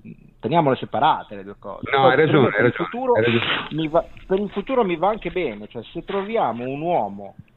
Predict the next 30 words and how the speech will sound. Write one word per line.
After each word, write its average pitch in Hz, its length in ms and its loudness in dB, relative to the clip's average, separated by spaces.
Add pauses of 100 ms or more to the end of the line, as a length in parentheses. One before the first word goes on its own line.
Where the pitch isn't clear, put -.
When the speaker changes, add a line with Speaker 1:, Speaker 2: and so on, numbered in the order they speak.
(380)
Speaker 1:
che 135 160 -8 (120)
sia 180 200 -2
in 127 180 -4
grado 117 640 -2 (260)
di 147 260 -10 (540)
avere 120 560 -4
un 165 200 -4
determinato 131 720 -4
pedigree 143 540 -2 (640)
e 143 320 0 (160)
di 117 300 -18 (440)
provare 123 640 0
a 104 60 -8
fare 120 300 -6
un 110 120 -8
calcio 117 540 -6 (320)
diverso 117 960 -4
e, 123 260 -4 (680)
eh, 104 360 -12
diciamo, 107 380 -2
più 156 160 0
in 147 200 4
linea 143 340 2
con 120 100 -10
quelli 127 160 -2
che 120 80 -4
sono 131 160 -6
i 131 60 -6
dettami 151 260 -2
europei, 175 440 -2